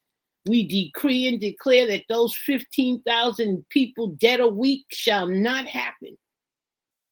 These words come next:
that God's divine di-, intervention shall be put in place, that doctors and nurses across the nation will not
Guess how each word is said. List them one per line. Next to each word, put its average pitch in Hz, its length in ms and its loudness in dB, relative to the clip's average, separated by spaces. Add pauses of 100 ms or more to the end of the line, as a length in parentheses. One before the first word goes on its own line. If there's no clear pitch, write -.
that 175 260 -2
God's 247 440 2
divine 240 720 0
di-, 196 200 0 (220)
intervention 233 840 0
shall 254 560 0
be 262 200 2
put 262 260 -2
in 196 200 0
place, 262 500 -4
that 156 240 -6
doctors 240 520 -2
and 202 220 -2
nurses 233 480 -4
across 240 480 -4
the 190 140 -2
nation 240 580 -4
will 175 180 0
not 226 420 -2